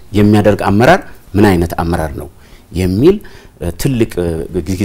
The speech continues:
ጊዜ የተሰጠው ስልጠና አለ። ከዚህ ጋር ተያይዞ የህዳሴ ግድባችንም ትልቅ አጀንዳ ነው። ይሄ ህዳሴ ግድባችን ከውጭም ከውስጥም የተለያዩ ፈተናዎች፣ እ፣ ያሉበት በመሆኑ ምክንያት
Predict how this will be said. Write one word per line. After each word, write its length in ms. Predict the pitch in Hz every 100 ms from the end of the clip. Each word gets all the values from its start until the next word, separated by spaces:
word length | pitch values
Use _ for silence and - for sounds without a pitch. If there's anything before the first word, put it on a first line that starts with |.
| 95
ጊዜ 180 | 82 87
የተሰጠው 440 | 90 - 87 87
ስልጠና 320 | 85 80 87 92 -
አለ። 200 | 107 147 220 - -
ከዚህ 200 | - 143
ጋር 140 | 139 127
ተያይዞ 280 | 123 135 165
የህዳሴ 380 | 170 107 - 104 98
ግድባችንም 500 | 101 95 95 110 123
ትልቅ 220 | 156 147
አጀንዳ 300 | 95 - 80 69
ነው። 140 | - - - - -
ይሄ 100 | 85 127
ህዳሴ 320 | 120 131 123
ግድባችን 520 | 127 117 127 127 - 143
ከውጭም 440 | - 110 - 151 208 -
ከውስጥም 520 | 110 98 95 - 175 - - -
የተለያዩ 440 | - 165 175 135 107
ፈተናዎች፣ 500 | 98 95 95 90 87 - - - 76
እ፣ 140 | 90 87 76
ያሉበት 440 | 87 85 80 92 98
በመሆኑ 300 | 107 110 120
ምክንያት 320 | 135 175 202